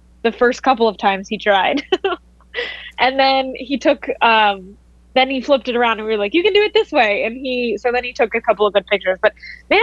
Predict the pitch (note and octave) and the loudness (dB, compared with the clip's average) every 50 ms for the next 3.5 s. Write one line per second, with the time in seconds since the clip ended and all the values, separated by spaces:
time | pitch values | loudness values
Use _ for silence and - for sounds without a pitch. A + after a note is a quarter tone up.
0 | B4 B4+ G#4 F#4 D#4+ C4 C4 D#4+ E4+ - - B3+ G#3+ G3 F3 - G#3+ A#3 A#3 C4+ | 4 4 4 2 2 2 2 0 0 0 0 0 2 2 -2 0 0 -2 0 0
1 | D4+ D#4 E4 E4 E4 D#4+ - _ _ _ _ _ _ _ _ _ _ - C4 D4 | -2 0 0 0 -2 -4 -6 _ _ _ _ _ _ _ _ _ _ -8 -6 -4
2 | C#4 D#4+ E4 E4 E4 E4+ F4+ D#4+ - - A#3+ A#3 B3 D4 D#4+ C4+ B3+ B3 A#3 A#3 | -2 -2 -2 -2 -2 0 -2 -2 -2 -2 -2 -2 -2 -2 -2 0 2 2 2 2
3 | A#3+ A#3+ A#3 A#3 A3+ A3 G#3+ G#3 G3+ G#3 | 2 2 2 2 2 2 0 -2 -2 -4